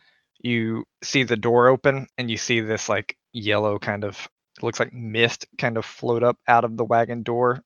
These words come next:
And then you watch Cole kind of take a step back as this green liquid, very similar to, like, or it's like, I should say it's, like, green and yellow liquid, kinda similar to your acid splash, but it is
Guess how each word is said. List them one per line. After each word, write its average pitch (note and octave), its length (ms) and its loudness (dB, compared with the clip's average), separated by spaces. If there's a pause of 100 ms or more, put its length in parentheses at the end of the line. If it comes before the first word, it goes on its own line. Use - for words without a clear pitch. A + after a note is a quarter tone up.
And A2+ 120 -4
then A2 140 -4
you A2+ 120 -6
watch A2+ 320 -2
Cole A2+ 260 -2
kind A2 220 -6
of G#2+ 120 -10
take C3 240 -2
a A#2+ 40 -2
step - 340 -4
back A#2 280 2 (120)
as A2+ 180 0
this - 240 -10 (180)
green A#2 320 -4
liquid, A2+ 440 -4
very B2 220 4
similar A#2 440 -2
to, G#2+ 100 -2
like, G#2 360 -4 (880)
or B2 100 6
it's A2+ 160 -2
like, A2+ 160 0
I G#2+ 80 4
should G#2+ 220 -2
say G#2+ 80 -2
it's, G2+ 160 -6
like, G#2+ 160 -4
green A#2 200 -4
and G#2 140 -6
yellow G#2 220 -2
liquid, G#2 420 -10
kinda D3+ 240 0
similar C#3 380 -2
to C3+ 120 -8
your B2+ 160 -2
acid A#2 400 0
splash, - 480 0 (120)
but A#2+ 160 2
it G#2+ 120 -2
is G#2 380 -6